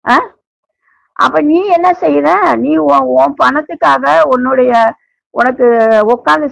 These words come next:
சாப்பிடறதுக்கு பணம் வேணுங்கிறது நீ யார் காலை போய் இப்ப தாங்கிட்டு இருக்க?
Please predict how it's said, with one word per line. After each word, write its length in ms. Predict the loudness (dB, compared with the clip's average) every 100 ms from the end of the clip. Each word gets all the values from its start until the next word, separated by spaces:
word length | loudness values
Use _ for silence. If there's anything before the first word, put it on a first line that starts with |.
| -2
சாப்பிடறதுக்கு 360 | -2 -2 -6 -4
பணம் 400 | -2 -2 -2 -4
வேணுங்கிறது 600 | -6 -6 -6 -6 -4 -4
நீ 240 | -4 -2
யார் 360 | 0 0 0 0
காலை 260 | 0 0 -2
போய் 140 | -2
இப்ப 200 | -4 -4 -4
தாங்கிட்டு 420 | -4 -4 -8 -10
இருக்க? 400 | -6 -2 -2